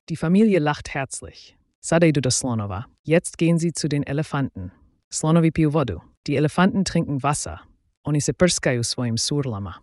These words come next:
Sie spritzen sich mit ihren Rüsseln nass. Izgleda jako smiješno. Es sieht sehr lustig aus. Der Vater macht ein Video. Na kraju posjećuju žirafe. Zum Schluss besuchen sie die Giraffen. Žirafe jedu lišće s visokih stabala.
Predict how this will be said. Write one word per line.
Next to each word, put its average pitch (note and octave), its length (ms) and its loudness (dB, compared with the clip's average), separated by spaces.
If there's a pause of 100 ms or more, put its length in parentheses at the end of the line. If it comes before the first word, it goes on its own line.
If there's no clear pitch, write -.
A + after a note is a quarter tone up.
(120)
Sie - 160 -6
spritzen - 520 0
sich E3+ 300 -2
mit D3 140 -8
ihren B2 200 -4
Rüsseln C3 420 -2
nass. - 480 -8 (380)
Izgleda D#3 340 2
jako C#3+ 220 2
smiješno. G2 560 -6 (380)
Es - 180 -6
sieht G#3 200 0
sehr E3 280 4
lustig D#3 460 -2
aus. - 380 -14 (1200)
Der C#3 100 0
Vater - 360 4
macht C3+ 280 -2
ein B2+ 160 -2
Video. F#2+ 460 -4 (240)
Na C#3 120 -6
kraju D#3+ 300 4
posjećuju F3 540 0
žirafe. C3 500 -4 (260)
Zum C#3+ 180 -2
Schluss F#3+ 380 2
besuchen C#3+ 460 -4
sie C3+ 120 -6
die C3 120 -4
Giraffen. A#2+ 580 -6 (420)
Žirafe F3+ 500 0
jedu D#3+ 240 0
lišće D#3+ 360 -2
s - 140 -8
visokih C#3 420 -6
stabala. G#2 500 -10